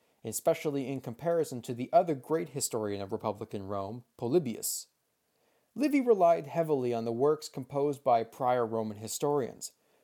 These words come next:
who can be classified as belonging to the annalist tradition, which is best understood as the recording of a year's events and deeds, often tying in omens and religious revelations.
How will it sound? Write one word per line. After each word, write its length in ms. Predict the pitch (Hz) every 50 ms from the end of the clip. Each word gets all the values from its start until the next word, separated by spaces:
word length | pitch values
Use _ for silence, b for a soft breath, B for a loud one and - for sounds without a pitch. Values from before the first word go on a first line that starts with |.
| _
who 120 | _ 220 220
can 160 | - 233 214
be 100 | 208 214
classified 720 | - 190 180 170 170 - - 151 - 160 147 139 139 131 131
as 100 | 123 117
belonging 580 | 120 120 131 127 127 127 131 131 127 127 120 -
to 180 | - 131 123
the 320 | 117 113 127 117 117 113 - _ -
annalist 480 | 170 170 160 131 117 120 113 110 -
tradition, 540 | - - 131 135 143 135 - - - - - _ _ _ _ _ _ _ _ _ _
which 200 | _ 180 196 -
is 160 | 214 208 175 156
best 340 | - 226 233 240 233 -
understood 540 | 196 185 160 147 - - - 160 135 117 113 113
as 200 | 123 131 123 123
the 80 | 143
recording 540 | 127 143 143 - - 185 185 190 185 175 175
of 160 | 139 139 135
a 60 | 147
year's 340 | 139 131 139 143 143 139 123
events 440 | 123 113 135 160 170 170 165 - -
and 120 | 143 123
deeds, 440 | 113 - 117 113 107 - - - - - _ _ _ _ -
often 360 | - 120 117 - - 120 113
tying 340 | - 135 131 127 123 117 117
in 140 | 117 117 -
omens 440 | - 151 151 143 127 113 104 101 104
and 160 | 110 104 98
religious 400 | 107 107 107 117 113 110 110 95
revelations. 800 | 123 120 113 113 110 117 131 131 123 - - - - - - -